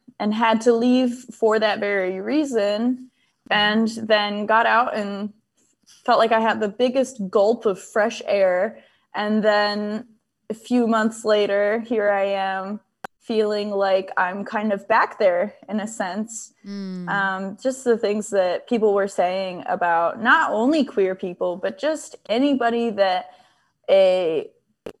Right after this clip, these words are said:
Speaker 1: white privileged person would consider different.
Speaker 2: Mm-hmm.
Speaker 1: Um,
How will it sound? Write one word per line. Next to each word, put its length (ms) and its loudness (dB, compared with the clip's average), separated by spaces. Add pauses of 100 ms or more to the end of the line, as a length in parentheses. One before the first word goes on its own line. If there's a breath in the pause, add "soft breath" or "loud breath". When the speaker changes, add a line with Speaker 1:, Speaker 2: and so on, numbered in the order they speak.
Speaker 1:
white 500 0
privileged 480 0
person 720 -4
would 240 -4
consider 880 -2 (400)
different. 540 -2 (640)
Speaker 2:
Mm-hmm. 380 -10 (480)
Speaker 1:
Um, 500 0